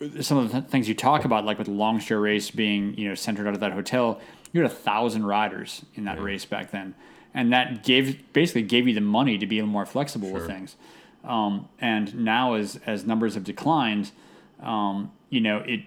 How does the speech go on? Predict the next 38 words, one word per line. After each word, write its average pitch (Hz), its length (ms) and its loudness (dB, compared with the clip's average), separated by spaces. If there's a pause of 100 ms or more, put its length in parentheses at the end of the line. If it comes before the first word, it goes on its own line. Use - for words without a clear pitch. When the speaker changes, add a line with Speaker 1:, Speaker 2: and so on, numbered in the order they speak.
Speaker 1:
it 117 260 -6
just - 220 -6
makes 104 240 0
the - 60 -16
budgets 113 380 -2
tighter 127 260 0
and 110 100 -2
Speaker 2:
Yeah. 104 120 0
Speaker 1:
makes - 200 -6
executing 101 540 -4
things 101 200 -10
tighter. 95 320 -8 (380)
Speaker 2:
Yeah. 110 140 -2
Speaker 1:
Um, 101 200 -2
and 135 120 4
as 117 80 2
an 117 60 4
example, 113 360 4
last 110 300 2
year, 139 180 4
just, 104 280 -6 (300)
um, 101 460 -2 (720)
I 127 80 8
agree 123 200 8
with 120 100 6
you. 107 60 2
There 104 80 2
was 101 120 0
a, 110 80 -2 (160)
a 123 60 -2
tremendous 127 480 2
amount 107 160 2
of 95 80 -6
driving 110 420 0
last 101 320 -2
year 101 160 2
for 95 140 -12
the, 101 180 -4